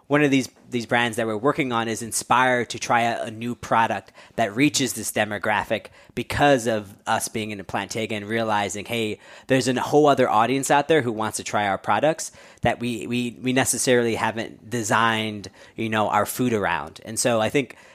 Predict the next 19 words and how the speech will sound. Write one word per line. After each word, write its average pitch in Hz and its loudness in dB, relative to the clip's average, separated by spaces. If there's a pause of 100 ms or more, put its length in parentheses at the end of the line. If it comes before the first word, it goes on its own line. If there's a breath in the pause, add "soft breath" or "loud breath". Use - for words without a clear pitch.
(320 soft breath)
you 131 0
know, 110 0
that's, 135 0
those 151 2
are 147 2
sort 135 -2
of 120 0
the 117 0
things 117 -6
that 98 -6
pop - -2
out - -2 (140)
for - -4
me, 113 -4
but 107 -4
it's 107 -10
really 147 4
just - -2
like, - -8